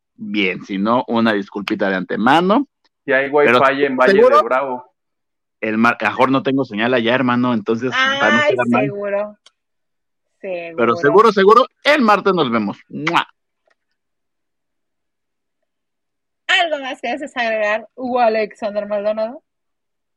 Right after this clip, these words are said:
Speaker 2: Gracias a todos los lavanderes por su amor desinteresado. Les deseo que les vaya padrísimo el viernes a todos.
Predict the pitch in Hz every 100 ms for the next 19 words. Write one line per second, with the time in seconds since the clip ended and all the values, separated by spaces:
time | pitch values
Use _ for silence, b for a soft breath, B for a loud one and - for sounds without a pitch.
0 | _ 135 156 180 180 - 156 165 180 180
1 | 139 117 113 113 120 127 156 165 170 175
2 | - 120 113 - 113 104 113 139 143 139
3 | 143 - _ _ _ - 120 113 - 107
4 | 110 107 104 - 127 123 127 147 175 _
5 | _ _ _ _ _ _ _ _ _ _
6 | _ _ 117 117 113 120 120 143 143 143
7 | 127 117 131 143 139 - - 117 120 123
8 | 147 156 160 131 113 113 123 127 131 -
9 | 95 - 120 123 135 175 185